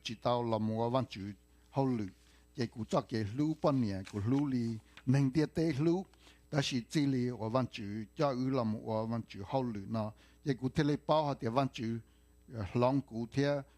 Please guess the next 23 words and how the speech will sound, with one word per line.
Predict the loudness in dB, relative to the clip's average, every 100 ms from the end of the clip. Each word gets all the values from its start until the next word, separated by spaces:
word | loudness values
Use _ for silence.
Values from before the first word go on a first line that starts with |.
| -6 -2
我 |
照 | 0 -2
顾 | -2
这 | -2 -2
给 | 0 -2
路 | 0 2 0
古 | -2 -12
都 | -6 -6
进 | -2 2 2
个， | 0 -2
那 | -2 -2
再 | 2 2 2 -2
多 | -2 -2 0
里 | -2 -6
头， | -8 -8 -8 -14 -20 _ -10
我 | -6 -6
估 | -8
计 | -14 -12 -10
到 | -8 -8 -8 -4
两 | 0 0
千 | 0 -4 -2
万 | -2 -4
株 | -10